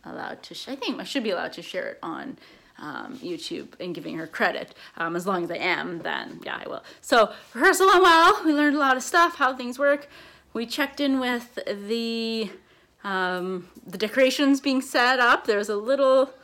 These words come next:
stress when all the tables were jumbled up and, like, the order was all wrong, but the, I had printed out, um,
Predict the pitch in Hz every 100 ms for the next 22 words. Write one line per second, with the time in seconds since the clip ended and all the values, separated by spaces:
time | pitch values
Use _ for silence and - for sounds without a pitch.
0 | - _ _ _ _ _ _ - - -
1 | 254 269 - - - 220 226 214 208 208
2 | - - 147 196 - 240 240 262 269 262
3 | 240 269 269 233 285 269 285 285 285 285
4 | 285 - 220 214 220 220 214 - - 196
5 | 190 190 175 220 269 277 294 285 269 277
6 | 277 262 262 262 277 269 269 277 - -
7 | - _ 220 - - - 190 180 185 170
8 | - _ - 208 202 - - 254 240 233
9 | - _ 202 208 196 - - - - -
10 | 180 180 175 175 175 170